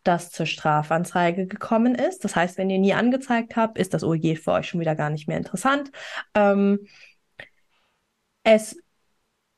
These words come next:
sollte auch, äh, ich wollte gerade müssen sagen, aber es stimmt nicht, das steht da nirgendwo so explizit, aber es sollte auch zu einem Gerichtsverfahren gekommen sein und, äh,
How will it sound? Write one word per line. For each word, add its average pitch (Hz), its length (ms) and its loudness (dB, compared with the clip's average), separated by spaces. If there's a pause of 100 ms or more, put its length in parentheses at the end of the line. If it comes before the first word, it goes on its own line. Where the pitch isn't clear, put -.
(140)
sollte 220 840 4
auch, 269 340 2 (160)
äh, 208 260 4
ich 202 140 -4
wollte 208 160 4
gerade 196 240 0
müssen 226 320 4
sagen, 185 340 2
aber 202 120 2
es 185 100 -2
stimmt 254 280 0
nicht, 269 140 -4
das 202 120 -2
steht 226 280 2
da 277 120 4
nirgendwo 269 440 2
so 247 80 4
explizit, 254 880 0
aber 202 340 2
es - 180 -6
sollte 208 640 4
auch 180 140 2
zu - 120 -2
einem 185 160 2
Gerichtsverfahren 202 720 2
gekommen 214 400 2
sein 208 360 4
und, 202 540 2
äh, 185 200 2